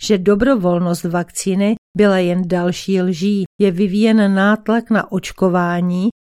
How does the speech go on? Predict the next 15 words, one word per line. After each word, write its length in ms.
i 80
když 300
je 120
již 320
zřejmé, 560
že 160
vakcína 640
není 320
účinná 720
v 60
zabránění 800
přenosu 560
nákazy. 640
Za 140
sedmé, 560